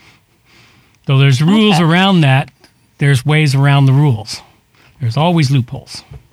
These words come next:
Speaker 1: All right, well, there you
Speaker 2: Well
Speaker 1: go. There's your thing about advertising, which just went into a great big tirade.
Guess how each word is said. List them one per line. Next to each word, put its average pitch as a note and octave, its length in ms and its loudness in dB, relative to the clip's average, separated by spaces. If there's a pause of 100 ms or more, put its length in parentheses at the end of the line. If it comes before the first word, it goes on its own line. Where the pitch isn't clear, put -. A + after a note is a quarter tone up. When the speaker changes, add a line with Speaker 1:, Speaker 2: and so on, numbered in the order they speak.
(1400)
Speaker 1:
All E3+ 60 0
right, F#3 220 -2
well, F3 200 -2
there E3 220 0
you G3 100 0
Speaker 2:
Well E3+ 280 2
Speaker 1:
go. - 40 -6 (200)
There's E3+ 240 0
your F3+ 140 2
thing E3+ 220 0
about D#3 260 2
advertising, E3+ 680 0
which B2+ 220 0
just D#3 240 -4
went D3+ 160 0
into C#3+ 300 0
a A#2 60 2
great E3 340 -4
big D#3+ 220 -2
tirade. B2 500 -4